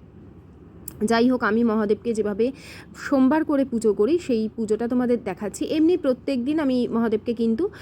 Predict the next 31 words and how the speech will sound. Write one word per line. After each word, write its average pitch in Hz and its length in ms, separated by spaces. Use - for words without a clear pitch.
সচন্দনে 285 800
স্নান 175 300
করাই, - 380
কিন্তু 247 380
শুধুমাত্র 311 580
সোম-, 254 560
সোমবারটাই 302 680
ঘি, 247 300
মধু 220 300
এবং 240 300
চন্দনে 185 400
পুজো 190 320
করি। 170 220
এটা 320 220
আমাকে 277 240
একজন 226 300
ঠাকুরমশাই 220 560
আমাদের 208 340
পাড়ার, 208 360
তিনিই 240 240
বলেছিলেন 180 560
যে, 285 160
"সোমবার 202 380
পারলে 196 220
একটু 262 180
ঘি, 226 200
মধু 180 260
দিয়ে 220 160
মহাদেবকে 202 420
স্নান 175 300
করিও।" 175 340